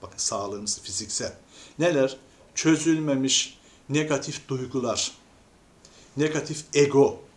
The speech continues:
yıkıcı ilişkiler, kederlenmek, stres, depresyon, suçluluk, utanç, ondan sonra yalnızlık,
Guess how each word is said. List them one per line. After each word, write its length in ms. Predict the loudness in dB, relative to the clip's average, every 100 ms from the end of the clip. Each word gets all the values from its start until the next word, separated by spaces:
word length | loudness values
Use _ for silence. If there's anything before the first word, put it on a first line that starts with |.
| _ _ _ _ -20 -20 -16 -4
yıkıcı 440 | -4 0 0 0
ilişkiler, 840 | -2 -4 -4 -2 2 2 2 -4 -18 _ -20 -20 -20 -20 -20 -10
kederlenmek, 960 | -2 0 2 2 2 2 2 4 2
stres, 720 | 2 -2 -2 -2 2 4 2 0
depresyon, 680 | -6 0 0 2 2 2 2
suçluluk, 920 | -4 -10 -6 -4 0 2 4 2 0 -6
utanç, 760 | -6 -4 -2 0 2 0 -2 -4 -18 -20 -20 -16
ondan 280 | -12 -4 -4
sonra 260 | -2 0 0
yalnızlık, 840 | 0 -6 -6 0 0 4 2 2